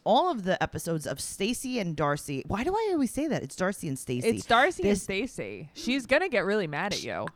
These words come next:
Speaker 1: I was gonna say she's gonna, like, you know, shank
Speaker 2: Yeah.
Speaker 1: me or something.
Speaker 2: Yeah,
Speaker 1: I'm
Speaker 2: she's
Speaker 1: so
Speaker 2: gonna
Speaker 1: sorry.
Speaker 2: shank herself. Yeah.
Speaker 1: We're gonna, <laughs> we're gonna, that is more accurate.
Speaker 2: Mm-hmm.
Speaker 1: We're going to discuss all the episodes of Darcy and Stacey, uh, with a live Q and A from the audience,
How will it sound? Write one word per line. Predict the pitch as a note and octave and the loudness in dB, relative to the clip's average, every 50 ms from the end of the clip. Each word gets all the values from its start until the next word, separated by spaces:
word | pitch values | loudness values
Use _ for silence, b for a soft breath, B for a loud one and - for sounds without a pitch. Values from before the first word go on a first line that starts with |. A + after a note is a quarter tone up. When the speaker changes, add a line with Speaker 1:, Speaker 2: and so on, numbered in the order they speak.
| _ - | _ 8
Speaker 1:
I | G#3 A#3 | 10 12
was | A3+ A3 G#3 | 12 10 10
gonna | - - G4+ | 8 6 6
say | F4 D4 D4+ | 6 6 4
she's | C4 C#4+ A#3 A#3 G3 | 4 4 4 4 4
gonna, | - D#4 F#4 G#4 | 4 4 4 4
like, | G4+ D#4+ F#3+ F#3 F3 - - - _ _ _ _ _ _ | 6 6 4 4 4 0 -6 -18 _ _ _ _ _ _
you | F#3+ F#3+ | 0 2
know, | E3+ C3+ B2+ B2+ - b b b b | 2 2 2 0 -4 b b b b
shank | - - - G3+ G3+ G#3+ F#3+ | -2 4 6 8 8 8 6
Speaker 2:
Yeah. | D#3 E3 D3 | 4 4 2
Speaker 1:
me | C3 | 2
or | B2+ C3 | 2 0
something. | - - - F#3 | 0 0 2 4
Speaker 2:
Yeah, | G3+ A3+ G#3 E3 - - | 4 4 4 4 2 2
Speaker 1:
I'm | D#3 | 0
Speaker 2:
she's | A3 A3+ - | 0 2 4
Speaker 1:
so | B3 | 4
Speaker 2:
gonna | A#3+ F#3+ | 4 6
Speaker 1:
sorry. | F3+ D#3+ F#3 F#3 E3 D#3 | 6 8 8 8 6 6
Speaker 2:
shank | F#3+ | 2
herself. | F3 D#3+ - - F3 F3+ G#3 F#3 G#2 - - - | 0 -2 -2 -2 0 2 2 2 0 -4 -8 -10
Yeah. | E3+ F3 G3+ G#3 E3 C#3 C3+ E3 - - | -6 -2 0 0 0 0 -2 -6 -4 4
Speaker 1:
We're | A3+ C4+ C4+ B3+ | 6 6 6 8
gonna, | A3+ B3 F#4+ D4 C4+ G#3 - - D4 - | 6 6 6 6 6 4 4 2 2 2
<laughs> | - G#3+ | 2 2
we're | - A#3 A3 | 4 4 4
gonna, | - - A3+ B3+ - - | 2 4 2 2 2 2
that | B3+ A#3 E3 D#3+ | -2 -4 -2 -2
is | E3 E3 D#3+ | -2 -4 -2
more | E3+ C#3+ C3+ C3 | -2 0 0 0
accurate. | - F2+ A#2 - - A2+ - - G#3+ | 0 -2 -4 -4 -4 -6 -6 -6 -6
Speaker 2:
Mm-hmm. | G3 G3+ A#3 A3+ G#3+ - | -8 -6 -8 -8 -8 -2
Speaker 1:
We're | - G3 F#3 | 0 0 0
going | F3 F#3+ F#3 F3+ F3+ F#3 F#3+ G3+ | 2 2 2 2 2 2 0 -2
to | - - G3+ F3 E3 D#3+ D#3+ D#3 C3+ | 0 2 6 6 8 8 6 4 2
discuss | D#3+ F3 F3 - - E3+ - | 0 -2 -4 0 0 0 2
all | - F#3+ B3+ C4 | 6 8 8 8
the | B3+ A3+ | 8 6
episodes | F#3+ E3+ - E3+ - F3 D#3+ D#3 | 4 4 2 0 -2 -2 -4 -4
of | C#3+ | -4
Darcy | - D#3+ D#3+ E3+ - - E3 | 2 2 2 2 2 -2 -4
and | D3+ C#3 - | -4 -4 -4
Stacey, | - - - A3 A3 G#3+ - - G#3+ G#3 G3+ F#3+ F#3+ F3+ - - - | -6 0 2 2 2 2 0 0 0 0 2 2 2 0 0 4 6
uh, | D#3+ D#3 D3 C#3+ B2+ C#3+ | 8 10 10 10 10 8
with | F#3 A3+ - | 6 4 4
a | C4 | 4
live | G#3+ G3+ F3+ E3+ E3+ G3 B3 C#4+ D4+ B3 | 2 2 2 2 4 4 4 4 2 0
Q | - - - B3 A3+ | -4 -2 0 0 2
and | G#3+ G3 | 2 2
A | F3 | 0
from | E3 - - F3+ G3+ B3 | -2 2 2 2 4 4
the | D4 C4+ | 2 2
audience, | - - D3 D3 C#3+ D#3 C#3+ C3+ C3 C3 C3 D3 - | 2 2 4 4 4 4 2 2 2 2 0 0 -4